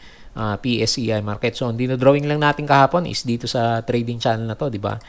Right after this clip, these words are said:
So, nabit pa niya yung, ah, expectation natin sa kanya. Ah, kahit sabi natin, medyo nandito na sa overbought signal. Pero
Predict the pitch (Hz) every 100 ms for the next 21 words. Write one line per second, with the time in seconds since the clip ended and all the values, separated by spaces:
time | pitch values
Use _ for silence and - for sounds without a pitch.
0 | - - - - 117 107 107 107 107 104
1 | - - - - - - _ - - 131
2 | 127 135 147 139 139 135 127 117 113 113
3 | 113 - 127 - 127 147 131 127 127 139
4 | 127 120 104 113 - - - - 110 107
5 | 123 123 131 123 127 127 117 113 113 110
6 | 117 113 117 113 110 117 110 123 107 113
7 | 107 113 113 - 113 101 98 101 113 110
8 | 107